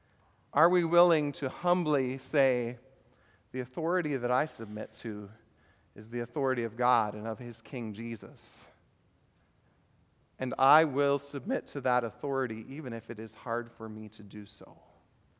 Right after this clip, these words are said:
There's also the question that Jesus puts out there,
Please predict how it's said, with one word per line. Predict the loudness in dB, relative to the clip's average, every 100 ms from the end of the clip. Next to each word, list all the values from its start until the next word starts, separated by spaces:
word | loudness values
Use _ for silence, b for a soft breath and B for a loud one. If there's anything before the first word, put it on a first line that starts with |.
| _ _ _ _ _ _ _ _ _ _ _ _ _ _ _ _ _ _ _ _ _ _
There's | 6 10
also | 10 8 0
the | 2
question | 4 2 2 -2 0
that | 0 -2
Jesus | -4 -2 -2 -4 -6 -16 -18 -20 _ _ _
puts | 2 2 2 0
out | 0 0 -2
there, | -2 -2 -6